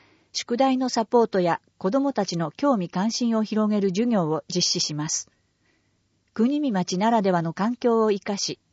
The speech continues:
様々な学びの機会を子どもたちに提供し、私自身も一緒に学び、挑戦していきたいです。町の皆さんへ一言。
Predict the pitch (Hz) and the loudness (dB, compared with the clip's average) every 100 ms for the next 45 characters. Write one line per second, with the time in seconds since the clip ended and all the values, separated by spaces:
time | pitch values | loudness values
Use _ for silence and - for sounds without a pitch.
0 | _ _ _ - 196 254 269 226 185 170 | _ _ _ -6 -2 0 2 2 0 0
1 | 170 214 240 240 240 - 214 202 175 160 | 0 -2 -2 -2 -4 -4 -2 0 0 -2
2 | - _ _ 185 240 277 240 196 170 165 | -6 _ _ -2 0 0 -2 -4 -4 -4
3 | - 196 190 196 185 - - _ _ _ | -2 -2 0 -2 -2 -4 -10 _ _ _
4 | - 180 277 285 247 269 208 175 170 170 | -6 0 0 0 -2 -2 -2 0 0 -2
5 | - 254 247 214 190 202 185 180 _ - | 0 0 0 0 0 -2 -4 -8 _ -2
6 | 202 240 233 220 - 196 190 - 175 151 | 0 0 0 0 2 0 0 -2 -2 -2
7 | 165 - - _ _ _ _ _ _ _ | -6 -8 -12 _ _ _ _ _ _ _
8 | _ _ _ _ _ _ _ _ - 196 | _ _ _ _ _ _ _ _ -4 -4
9 | - 302 285 240 277 269 202 165 165 - | 0 0 2 2 2 2 2 0 -2 -2
10 | 247 - 156 - | -2 -2 -6 -8